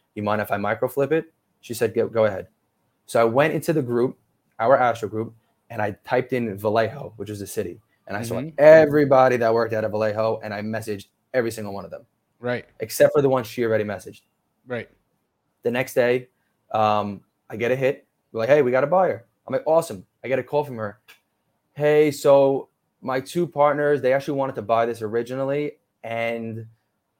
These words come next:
Speaker 1: it looks like the seller's open to creative, so we're not wholesaling this anymore."
Speaker 2: Oh, so you had it sold, and then this, and then your supplier said they don't wanna sell it anymore. That's so hard, dude.
Speaker 1: So I
Speaker 2: I've
Speaker 1: had
Speaker 2: had
Speaker 1: to
Speaker 2: that
Speaker 1: tell the
Speaker 2: happen to me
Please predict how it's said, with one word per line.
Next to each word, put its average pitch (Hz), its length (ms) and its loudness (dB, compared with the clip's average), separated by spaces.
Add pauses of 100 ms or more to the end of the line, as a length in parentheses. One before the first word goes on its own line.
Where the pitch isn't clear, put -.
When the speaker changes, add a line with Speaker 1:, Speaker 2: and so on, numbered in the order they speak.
Speaker 1:
it 110 120 -6
looks 127 400 2
like 131 320 2
the 117 180 -6
seller's 120 480 -2
open 113 300 -4
to - 80 -18
creative, 113 540 -4
so 101 320 -4
we're 107 160 -8
not 110 220 -6
wholesaling 101 440 -8
this 98 140 -18
anymore." 95 400 -18 (220)
Speaker 2:
Oh, 226 280 2
so 214 160 -6
you 208 180 -4
had 214 200 0
it 208 100 -8
sold, 220 400 -2
and 208 140 -4
then 208 100 -6
this, 202 360 -6
and 185 120 -4
then 190 220 -6
your 190 160 0
supplier 185 520 -4
said 180 180 -8
they 185 80 -4
don't 180 140 -4
wanna 180 160 -6
sell 185 220 -6
it 185 80 -6
anymore. 175 420 -6
That's 170 220 -4
so 165 380 -10
hard, 170 380 -4
dude. 160 160 -8
Speaker 1:
So 127 100 6
I 123 60 8
Speaker 2:
I've 127 60 8
Speaker 1:
had 151 120 8
Speaker 2:
had 156 100 4
Speaker 1:
to - 20 -6
Speaker 2:
that - 40 0
Speaker 1:
tell 160 100 6
the 156 40 8
Speaker 2:
happen 160 160 2
to 143 120 8
me 139 60 8